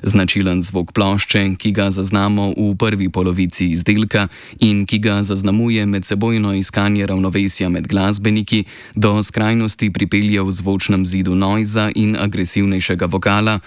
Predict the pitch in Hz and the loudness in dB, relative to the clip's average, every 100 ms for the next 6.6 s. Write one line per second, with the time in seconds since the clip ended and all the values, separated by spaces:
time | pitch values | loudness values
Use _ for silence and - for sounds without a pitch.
0 | - - 101 - - 87 98 95 92 - | -14 -4 -4 0 -2 2 2 2 0 0
1 | 98 90 92 98 92 98 104 113 104 - | -2 -2 -2 -2 0 0 2 0 -2 -2
2 | 101 107 113 113 104 101 104 117 - 113 | 0 0 0 -2 -2 0 0 0 -2 0
3 | 107 104 107 120 120 113 101 92 95 98 | 0 0 -2 2 2 2 2 0 -2 0
4 | 95 113 117 95 101 87 87 101 107 107 | 2 2 2 0 -2 -2 0 0 0 -2
5 | 101 101 98 95 92 90 92 - 110 120 | -2 0 0 0 0 0 0 0 0 0
6 | 117 110 107 - 113 | 0 0 0 0 0